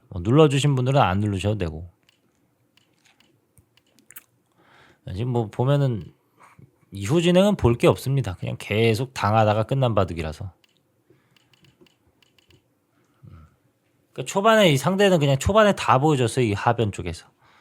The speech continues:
바둑은 이렇게 두면 안 된다는 대표적인 뭔가를 다 보여준 게 이 초반 우하기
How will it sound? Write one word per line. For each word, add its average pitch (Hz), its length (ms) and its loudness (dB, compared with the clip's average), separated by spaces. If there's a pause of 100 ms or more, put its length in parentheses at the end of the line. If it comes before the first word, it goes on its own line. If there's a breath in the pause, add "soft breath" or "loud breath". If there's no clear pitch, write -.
(460 soft breath)
바둑은 165 460 2
이렇게 156 340 4
두면 151 220 0
안 113 140 -4
된다는 127 500 -2
대표적인 135 560 0
뭔가를 110 420 0
다 - 280 -2
보여준 113 380 0
게 101 100 -4
이 90 140 -8
초반 131 440 -2 (380)
우하기 98 400 -4